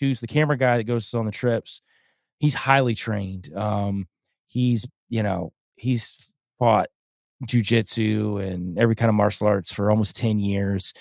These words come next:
So he's great at hand-to-hand, um, and he's, like, super adept with any kind of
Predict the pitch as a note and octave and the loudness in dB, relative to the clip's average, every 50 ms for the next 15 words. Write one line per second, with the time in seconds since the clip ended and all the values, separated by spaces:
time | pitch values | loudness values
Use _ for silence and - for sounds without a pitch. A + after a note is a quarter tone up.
0 | - - _ - - G#2 F#2 - A#2 A2+ A2 G2+ F#2+ A2+ A2+ A2 G#2 F2+ G2+ G#2+ | -16 -20 _ -6 -4 -2 2 4 4 6 6 4 4 4 4 2 2 2 0 0
1 | G#2+ A2 G#2+ G#2 G2 G2 G2+ - - - _ _ _ - - G2 F#2+ F2+ - G#2+ | 2 2 2 2 0 -2 -4 -8 -14 -20 _ _ _ -2 0 0 0 0 0 0
2 | G#2+ G#2+ G#2 G2+ G2 - F#2+ F#2+ F#2+ F2 - - - - A#2+ G#2+ - G#2+ G2+ F2+ | 0 0 0 0 0 0 0 0 0 0 0 0 4 4 4 4 4 2 2 4
3 | G#2 G2+ G2+ - - F#2+ - - _ - A2 A2 G#2+ G#2 G2+ G2 F#2+ F2 - A#2 | 4 2 2 2 -2 -4 -4 -6 _ -2 0 0 0 0 0 -2 -4 -4 0 2
4 | G#2+ G#2 G2 F#2+ G2 E2+ - | 2 2 2 0 -2 -4 -6